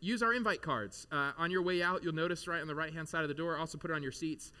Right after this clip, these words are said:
We have Easter cards, we have soccer camp cards. Just have it. I always have 'em in my back pocket. Am I, uh, good, I do. Uh, I have it in your back pocket, and just to be able to invite people. Last one, very hard, and I need to close. Throw a neighborhood block party.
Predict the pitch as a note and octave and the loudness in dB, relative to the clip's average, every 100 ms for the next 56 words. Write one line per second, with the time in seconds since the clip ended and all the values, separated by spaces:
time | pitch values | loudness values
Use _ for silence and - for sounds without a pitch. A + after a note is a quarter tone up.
0 | - - D3 D#3 C3 - D3 D#3+ - E3 | -20 -6 0 0 0 -4 -6 -4 -4 -4
1 | F3 E3 D#3 D3+ - - C3+ C#3 C#3 B2+ | -2 0 0 0 -6 -8 -6 -4 -2 -2
2 | - E3+ E3 D3 F3+ D#3 - E3 D3+ D3 | -4 -8 -6 -6 -4 -4 -4 0 2 2
3 | - F3 - F#3 F3+ D3+ E3 F#3 F3+ F3 | 0 -6 -4 -4 -2 0 2 2 0 -4
4 | F3 D#3 C#3+ B2+ D3 - D3 D3 G3+ C#3 | -2 -4 -4 -2 -4 -4 -6 -4 -6 -6
5 | C3+ C#3+ C#3 C3+ - - - - - E3 | -4 -2 -2 -6 -12 -20 -20 -20 -6 -2
6 | F3 B2 C#3+ F#3 - C3+ D3+ C#3 C3+ C#3 | 0 0 -2 -4 -6 -10 0 0 0 -4
7 | C3+ E3 F3 D#3+ C#3 D3 D3 E3 E3 A3 | 0 2 2 0 0 0 0 -2 -2 -4
8 | - - C#3+ C#3+ D3+ D3+ D3+ D#3 D#3 E3 | -6 -6 -4 -2 -4 -2 -2 0 -2 -2
9 | E3+ C#3+ G#2 G#2 D3 D3+ - C3+ G#2+ C3 | -2 -4 -6 -4 2 2 0 -6 -4 0
10 | C#3 B2+ G#2+ A#2 C3 B2 A#2 G#2 - - | 0 0 -4 -4 -4 -4 -4 -6 -6 -14
11 | - - - - - - - F3 F#3 D#3+ | -20 -20 -20 -20 -20 -18 0 4 6 4
12 | D#3+ E3 D#3+ E3+ - A2 G2 | 4 2 0 -6 -6 -6 -6